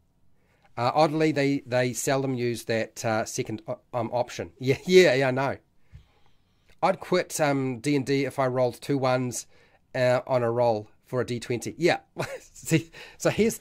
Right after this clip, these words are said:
here's the thing I'm gonna suggest to you, and we've been doing this recently and, um, and we've tried a few different things. Banking inspiration. Game Master's always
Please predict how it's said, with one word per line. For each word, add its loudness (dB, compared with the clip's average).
here's 0
the -2
thing 0
I'm 0
gonna 0
suggest -8
to -8
you, -8
and -6
we've 2
been -2
doing 2
this -6
recently -6
and, -2
um, -2
and 0
we've -2
tried 2
a -4
few -6
different -10
things. -10
Banking 2
inspiration. -4
Game 0
Master's 0
always -2